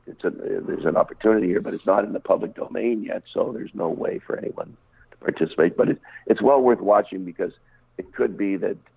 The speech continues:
uh, th-, th-, this, uh, discovery,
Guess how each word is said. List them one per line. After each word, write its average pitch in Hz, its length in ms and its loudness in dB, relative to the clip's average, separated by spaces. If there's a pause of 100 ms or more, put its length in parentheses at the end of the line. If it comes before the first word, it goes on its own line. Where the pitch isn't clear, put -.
(560)
uh, - 380 -6 (520)
th-, - 340 -10
th-, - 180 -2
this, - 240 0 (240)
uh, - 280 -4 (800)
discovery, 131 640 0